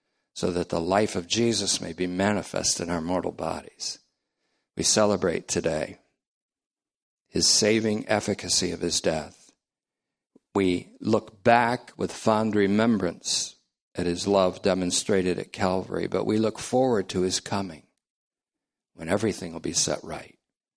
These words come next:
So he took the bread, he blessed it,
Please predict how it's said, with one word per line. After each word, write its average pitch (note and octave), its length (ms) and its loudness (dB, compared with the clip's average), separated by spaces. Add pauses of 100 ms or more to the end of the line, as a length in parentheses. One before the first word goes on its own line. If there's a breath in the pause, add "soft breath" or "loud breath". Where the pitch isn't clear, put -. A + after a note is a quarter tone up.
(640)
So - 80 -4
he F2+ 60 0
took - 220 -2
the G2 100 -2
bread, F#2+ 480 2 (100)
he - 240 -20
blessed G#2+ 460 2
it, - 100 -4